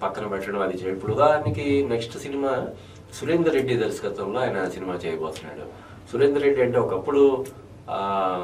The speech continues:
అతను, అతను ఒక్కడే సినిమాతో డైరెక్టర్ అయ్యాడు, పవన్, ఆ, సారీ, నందమూరి, ఆ, కళ్యాణ్ రామ్ సినిమాతో డైరెక్టర్ అయ్యాడు. తర్వాత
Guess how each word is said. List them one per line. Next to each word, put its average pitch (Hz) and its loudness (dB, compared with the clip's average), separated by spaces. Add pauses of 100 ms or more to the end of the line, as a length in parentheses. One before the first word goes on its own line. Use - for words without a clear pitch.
(260)
అతను, 90 -8
అతను - 0
ఒక్కడే 135 4
సినిమాతో 113 -2
డైరెక్టర్ 98 0
అయ్యాడు, 85 -2
పవన్, 92 -6
ఆ, 78 -8 (200)
సారీ, 80 -4 (800)
నందమూరి, 107 0
ఆ, 90 -4
కళ్యాణ్ 104 0
రామ్ 95 0
సినిమాతో 92 -2
డైరెక్టర్ 95 -2
అయ్యాడు. 92 -2
తర్వాత 147 2